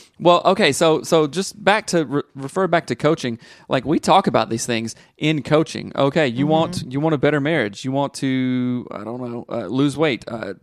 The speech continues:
Speaker 1: and grow your business. Whatever you wanna do, we have daily conversations about it with our coaching clients.
Speaker 2: Mm-hmm.
Speaker 1: And we call you to the carpet.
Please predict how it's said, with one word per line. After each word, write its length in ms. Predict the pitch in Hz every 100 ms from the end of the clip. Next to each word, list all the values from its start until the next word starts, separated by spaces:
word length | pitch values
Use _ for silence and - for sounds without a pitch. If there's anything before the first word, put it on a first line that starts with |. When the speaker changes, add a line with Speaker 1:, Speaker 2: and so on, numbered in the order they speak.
| -
Speaker 1:
and 200 | 120 104
grow 160 | 120 131
your 140 | 143
business. 360 | 127 151 104 - - - _
Whatever 340 | 135 160 202 190
you 100 | 175
wanna 140 | 147
do, 220 | 180 190
we 180 | 135 165
have 340 | 190 170 120 117
daily 320 | 147 185 165
conversations 680 | 165 151 127 180 208 127
about 220 | 113 120 120
it 60 |
with 100 | 117
our 100 | 120
coaching 340 | 117 175 - 117
clients. 320 | 110 107 -
Speaker 2:
Mm-hmm. 240 | 180 170 165
Speaker 1:
And 340 | 220 180 147 - - _
we 280 | - 165 208
call 320 | 190 - 160 190
you 140 | 175
to 120 | 185
the 80 | 165
carpet. 420 | 175 196 202 104